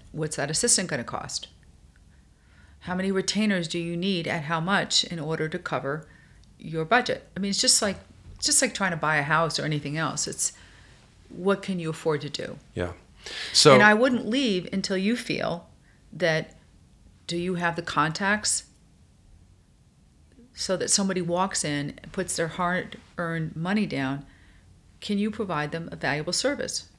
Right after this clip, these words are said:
Speaker 2: Yeah.
Speaker 1: If you're learning still yourself and you don't know who to call at the Tennessean, it's probably a little early for you to do that. Do you have the money to pay for Cision,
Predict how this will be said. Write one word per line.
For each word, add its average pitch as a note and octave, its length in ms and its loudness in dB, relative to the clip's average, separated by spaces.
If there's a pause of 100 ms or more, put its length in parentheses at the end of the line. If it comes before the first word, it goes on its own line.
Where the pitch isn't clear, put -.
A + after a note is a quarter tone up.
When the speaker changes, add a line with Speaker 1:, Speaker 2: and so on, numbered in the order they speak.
Speaker 2:
Yeah. F#2+ 160 -6
Speaker 1:
If - 180 -8
you're C4 200 6
learning A3 320 4
still F#3 260 0
yourself F3 720 2
and E3+ 140 -2
you G3+ 100 4
don't G#3 140 6
know F#3 100 2
who F3+ 140 4
to E3 60 0
call G3+ 240 2
at D#3+ 80 0
the D#3+ 60 0
Tennessean, D#3 720 0 (840)
it's - 280 -14
probably A#3 280 0
a G#3 60 2
little G3 240 0
early F#3 260 2
for F3+ 140 -8
you D#3 160 -6
to D3+ 80 -8
do E3 180 -4
that. - 320 -8 (1300)
Do G3 100 0
you G#3 140 6
have G3 180 6
the F3 80 0
money F3 260 0
to F3 60 0
pay F3+ 180 -2
for F3+ 140 -4
Cision, F3+ 460 2